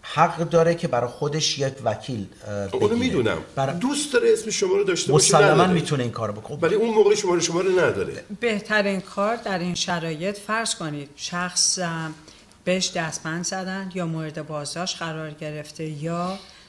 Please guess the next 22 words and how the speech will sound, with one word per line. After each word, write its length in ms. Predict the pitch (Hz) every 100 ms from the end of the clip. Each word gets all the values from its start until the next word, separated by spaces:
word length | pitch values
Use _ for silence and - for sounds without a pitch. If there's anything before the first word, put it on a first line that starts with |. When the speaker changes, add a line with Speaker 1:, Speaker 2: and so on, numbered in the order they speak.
| -
Speaker 3:
مورد 420 | 185 180 170 175
سوال 400 | 170 - 165 160
جواب 480 | 147 160 151 175 185
و 100 | 170 156
بازجویی. 600 | 151 143 131 - 135 139 - -
Speaker 2:
بله. 200 | 110 92 101 - - - - - _
Speaker 3:
<clears throat> 560 | 285 285 247 196 170 -
بعد 200 | 220 277
از 180 | 285 220
اینکه 280 | 214 - 190
شخص 440 | - 190 190 -
خودش 480 | - - 254 254 -
رو 60 | 165
معرفی 560 | 160 151 143 139 -
می‌کنه، 540 | 143 139 - 147 139 139 - -
مثلاً 320 | 175 180 170
میگه 260 | 165 151 170
اسم 260 | 170 185
من 180 | 175 170
زهره 380 | 170 160 143 156
میزرایی 600 | 156 147 - 151 147 185
است، 440 | 202 156 151 -